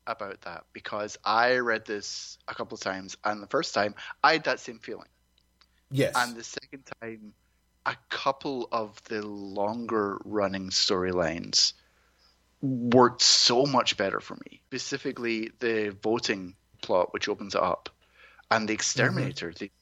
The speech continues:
Speaker 1: absolutely random time travel story, The Exterminator,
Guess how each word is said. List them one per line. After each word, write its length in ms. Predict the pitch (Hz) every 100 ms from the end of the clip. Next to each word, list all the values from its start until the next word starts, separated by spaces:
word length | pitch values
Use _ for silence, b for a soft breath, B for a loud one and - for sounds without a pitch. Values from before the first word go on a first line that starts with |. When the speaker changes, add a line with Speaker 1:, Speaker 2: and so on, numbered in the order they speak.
| _ -
Speaker 1:
absolutely 640 | 117 - - 135 120 117
random 380 | 107 104 104 98
time 240 | 113 90
travel 260 | 82 101 87
story, 300 | - 92 87
The 80 | 87
Exterminator, 680 | - - 123 107 82 -